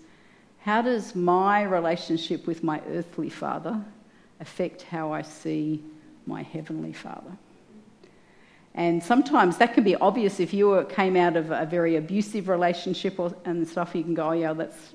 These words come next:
really going to affect how I see God." But it can be more subtle. So, for example, for myself, I had a wonderful dad. He was a great provider. He was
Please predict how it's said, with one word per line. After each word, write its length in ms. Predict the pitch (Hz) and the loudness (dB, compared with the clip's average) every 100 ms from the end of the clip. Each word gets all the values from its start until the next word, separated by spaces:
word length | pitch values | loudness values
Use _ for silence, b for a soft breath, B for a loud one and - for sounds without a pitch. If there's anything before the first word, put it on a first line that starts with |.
| 175 | -8
really 220 | 170 170 | -4 -2
going 200 | 160 151 | -2 -2
to 60 | 156 | -4
affect 320 | - - - | -6 -8 -6
how 180 | 170 151 | -4 -4
I 40 | |
see 220 | 151 160 | -6 -8
God." 320 | 156 165 160 | -6 -4 -2
But 100 | 175 | -2
it 80 | - | -4
can 140 | - 392 | -2 2
be 100 | 359 | 4
more 200 | 185 185 | 2 0
subtle. 500 | - 190 196 170 - - B B B B B - | 0 0 -2 -6 -10 -16 B B B B B -10
So, 540 | - 202 190 180 185 - - | 6 8 8 6 4 -4 -12
for 120 | - 196 | 0 0
example, 480 | 190 202 202 208 | 2 0 0 0
for 140 | 190 175 | 0 0
myself, 880 | 165 160 - 247 185 269 - - - - - b b b b b b _ _ _ - | 0 0 2 6 6 6 0 -12 -16 -20 -20 b b b b b b _ _ _ 0
I 100 | 185 | 2
had 180 | 202 175 | 4 4
a 40 | |
wonderful 560 | 160 160 175 214 214 214 | 4 4 4 2 0 -4
dad. 540 | 208 220 226 - 226 - - - b b b _ | -2 -2 -2 -4 -6 -6 -20 -20 b b b _
He 120 | - 160 | -4 -2
was 160 | 156 | -2
a 40 | 151 | -4
great 360 | 170 175 175 | 0 0 -2
provider. 760 | - 185 185 190 196 185 185 185 - b b _ - | -6 -2 2 2 2 0 0 -4 -12 b b _ -4
He 180 | 175 160 | 0 0
was 420 | 156 156 156 | 0 -2 -6